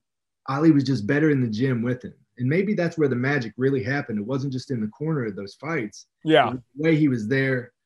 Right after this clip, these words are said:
Speaker 1: uh, keeping Ali up and motivated. And there was, it just brought more fun to the atmosphere of training,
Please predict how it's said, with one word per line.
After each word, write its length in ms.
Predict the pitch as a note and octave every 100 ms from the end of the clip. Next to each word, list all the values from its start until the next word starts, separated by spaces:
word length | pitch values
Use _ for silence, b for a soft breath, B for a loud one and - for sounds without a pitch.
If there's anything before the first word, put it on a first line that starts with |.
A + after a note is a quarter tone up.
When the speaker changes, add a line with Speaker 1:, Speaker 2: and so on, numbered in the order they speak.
| _ _ _ _
Speaker 1:
uh, 320 | C#3+ C#3 C3 C3 C#3 - -
keeping 320 | F#3+ D3+ C#3+
Ali 380 | C#3+ C#3 B2+ A#2+
up 260 | C#3+ C#3+ -
and 120 | C3
motivated. 720 | C#3+ C#3 B2 C3+ C3 C3+ C3
And 180 | A#2 B2+
there 80 | D#3+
was, 120 | E3
it 180 | - D#3
just 200 | E3+ -
brought 240 | D#3+ D3+ D3
more 160 | C3+
fun 440 | B2+ - D3 C#3 C3
to 100 | B2+
the 120 | A#2+
atmosphere 420 | A#2+ A#2+ - B2
of 60 | G#2+
training, 480 | D3 C#3+ B2 G#2+